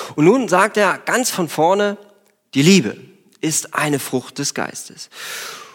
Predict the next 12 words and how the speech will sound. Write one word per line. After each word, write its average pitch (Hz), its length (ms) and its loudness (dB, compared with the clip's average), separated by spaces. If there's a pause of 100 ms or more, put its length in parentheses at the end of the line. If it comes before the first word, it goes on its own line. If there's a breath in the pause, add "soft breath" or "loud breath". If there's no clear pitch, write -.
(220 loud breath)
Und 156 320 2
es 165 100 -4
gibt 190 160 -2
verschiedene 220 500 0
griechische 160 520 -4
Wörter, 185 360 0
die 175 400 0 (460)
mit 117 180 -10
Liebe 170 220 0
übersetzt 123 480 -4
werden 110 260 -6
können. 165 340 -6